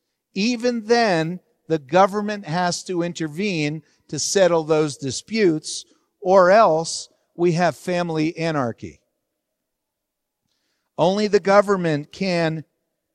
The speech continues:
use administrative force, for example, to compel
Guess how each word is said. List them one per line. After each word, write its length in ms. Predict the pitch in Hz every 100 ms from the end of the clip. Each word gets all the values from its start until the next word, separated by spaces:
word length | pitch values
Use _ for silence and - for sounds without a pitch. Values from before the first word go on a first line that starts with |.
| _ _
use 580 | 143 175 180 170 170 - -
administrative 1000 | 156 143 165 190 180 - 185 180 165 151
force, 880 | - - 156 139 90 - - - _ _ _
for 160 | _ 139
example, 800 | 131 135 170 170 170 160 151 147 _ _ _
to 120 | - 160
compel 760 | 175 156 - 190 170 160 151